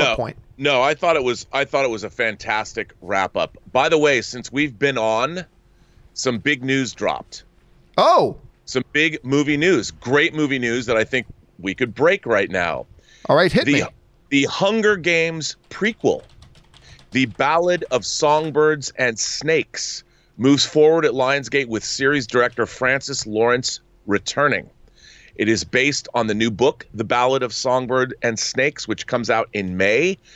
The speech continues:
Speaker 1: written by Suzanne Collins. The prequel movie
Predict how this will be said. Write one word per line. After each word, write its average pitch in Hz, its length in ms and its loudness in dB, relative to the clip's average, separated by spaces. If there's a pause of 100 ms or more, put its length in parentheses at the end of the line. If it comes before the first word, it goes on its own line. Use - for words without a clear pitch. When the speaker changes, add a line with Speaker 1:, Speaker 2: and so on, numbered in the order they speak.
(180)
Speaker 1:
written 110 200 0
by 113 140 0
Suzanne 107 460 -2
Collins. 113 440 0
The 107 140 -4
prequel 185 500 0
movie 170 380 2